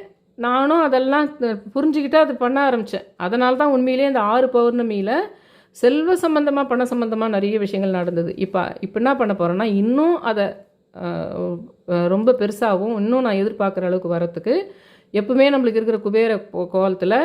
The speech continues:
இப்ப கொஞ்சம் வேற மாதிரி போடணும். நான் எல்லா பக்கமும் வந்து, அ, இது போடணும், அ, சூலம் மாதிரி போடணும். அதுல தம்ப்நெயில்ல பார்த்தா தெரியும். அதுல இந்த குபேரனுடைய இந்த நம்பர்ஸ்லயே ஓம் வந்து கரெக்டா அந்த நம்பர்ஸ் மேல ரொம்ப படாம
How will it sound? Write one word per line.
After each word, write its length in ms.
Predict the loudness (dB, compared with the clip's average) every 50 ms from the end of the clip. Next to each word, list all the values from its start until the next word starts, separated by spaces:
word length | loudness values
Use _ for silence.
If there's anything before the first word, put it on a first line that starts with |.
| 0 -4 -6 -10
இப்ப 200 | -10 -10 -8 -6
கொஞ்சம் 240 | -4 -4 -2 0 0
வேற 180 | 0 0 0 2
மாதிரி 260 | 0 0 0 0 -2
போடணும். 560 | 0 0 0 0 0 0 0 -2 -2 -6 -8
நான் 360 | -4 -2 -2 0 0 0 0
எல்லா 300 | 0 0 0 2 0 0
பக்கமும் 380 | 0 -4 -6 -8 -6 -4 -2 -2
வந்து, 480 | -2 -2 -2 -2 -2 -2 -2 -4 -6 -14 -20 _ _ _ _ _ -6
அ, 340 | -2 -2 0 0 2 2 2
இது 180 | 2 2 0
போடணும், 460 | 0 2 2 2 2 0 -2 -4 -6
அ, 60 | -8 -4
சூலம் 340 | 2 6 6 6 6 4
மாதிரி 260 | 2 0 0 0 -2 -2
போடணும். 320 | -2 -4 -2 -4 -4 -6
அதுல 300 | -6 -4 -2 0 0 0
தம்ப்நெயில்ல 400 | -2 -2 -2 -2 -2 0 -2 -2 -2 -2
பார்த்தா 240 | -2 -2 -2 -2
தெரியும். 280 | 0 0 -2 -2 -2 -4
அதுல 520 | -4 -2 0 0 2 2 2 0 -2 -4 -4
இந்த 360 | -4 0 0 2 2 2 0 0
குபேரனுடைய 480 | 0 2 4 4 4 4 2 0 0 0
இந்த 180 | 0 0 0
நம்பர்ஸ்லயே 840 | 0 -2 0 0 0 -2 -2 -2 -4 -2 -2 0 0 0 0 0 2
ஓம் 460 | 2 2 4 4 4 4 4 2 0
வந்து 480 | 0 -2 -2 0 0 0 -2 -2 -6 -12 -20 -20 -20 -20 _ _
கரெக்டா 340 | -2 -2 -2 -2 -2 0 0
அந்த 220 | 2 2 2 2 0
நம்பர்ஸ் 440 | 0 0 0 2 2 0 0 0
மேல 260 | 0 0 2 2 2 2
ரொம்ப 320 | 2 0 2 2 2 2
படாம 400 | 2 2 0 0 0 0 0 0